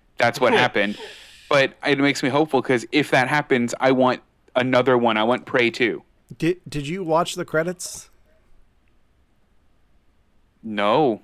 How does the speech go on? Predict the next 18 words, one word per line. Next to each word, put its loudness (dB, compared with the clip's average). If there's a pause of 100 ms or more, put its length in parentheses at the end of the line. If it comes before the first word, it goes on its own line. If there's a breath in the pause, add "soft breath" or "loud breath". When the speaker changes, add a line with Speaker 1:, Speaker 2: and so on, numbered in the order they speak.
(180)
Speaker 1:
I 0
didn't -2
know 2
there 2
was 0
a 0
credits -2
thing. -2 (240)
Speaker 3:
The, -4 (380)
z-, -14 (340)
there's -4
not 2
a 2
thing -4
after -6
the -10
credits. -14
There's, -14